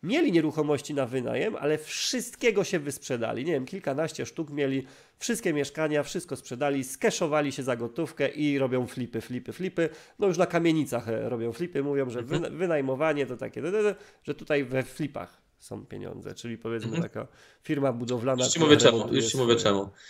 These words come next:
Speaker 2: E, po pierwsze, bo jest tutaj narzędzie, którego nie ma w Polsce. E, jest to coś takiego, co się nazywa remortgage, czyli rekredytowanie, refinansowanie nieruchomości.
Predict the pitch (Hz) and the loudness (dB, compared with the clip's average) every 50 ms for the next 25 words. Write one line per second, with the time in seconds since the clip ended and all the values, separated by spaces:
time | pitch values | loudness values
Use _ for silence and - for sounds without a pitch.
0 | - - - - - _ - - 120 123 127 127 127 131 131 127 123 120 - - | -20 -20 -20 -20 -10 _ 6 10 12 12 12 12 12 12 12 12 12 10 6 4
1 | 123 - 170 175 170 - 165 139 147 156 151 - 156 147 147 143 143 135 135 131 | 10 12 12 12 12 12 10 12 12 12 12 12 12 12 12 12 12 10 6 2
2 | - - - 131 135 135 131 143 139 131 127 127 - 131 135 123 131 127 127 127 | -6 -6 4 6 6 8 8 8 6 6 4 4 6 8 8 8 8 8 6 6
3 | 120 - - - 131 127 123 - - 170 175 190 185 - - - - _ - - | 4 4 6 6 8 8 8 8 10 12 12 12 10 8 0 -12 -18 _ -4 0
4 | 120 120 123 123 127 131 - 127 - - 127 117 - 135 127 - - - 139 127 | 4 6 8 12 12 12 12 12 10 6 6 8 8 8 8 6 8 10 10 10
5 | 120 - - - 127 120 123 127 123 123 123 117 117 127 131 131 131 120 120 113 | 10 10 6 6 8 10 12 12 12 12 12 12 12 10 10 12 12 12 12 12
6 | 135 156 175 170 - - - 117 117 120 117 113 110 120 123 120 - 123 120 120 | 12 12 12 10 6 2 0 4 6 6 8 10 10 10 10 10 8 4 2 2
7 | 117 - - 117 120 123 123 120 120 113 120 117 - 127 117 117 117 - 120 113 | 2 0 4 8 8 8 10 10 10 10 10 8 8 4 2 2 2 2 6 8
8 | 120 117 117 117 113 110 110 110 110 110 110 - - 156 175 185 - - | 8 8 8 8 6 6 6 6 6 6 6 8 10 10 10 10 8 2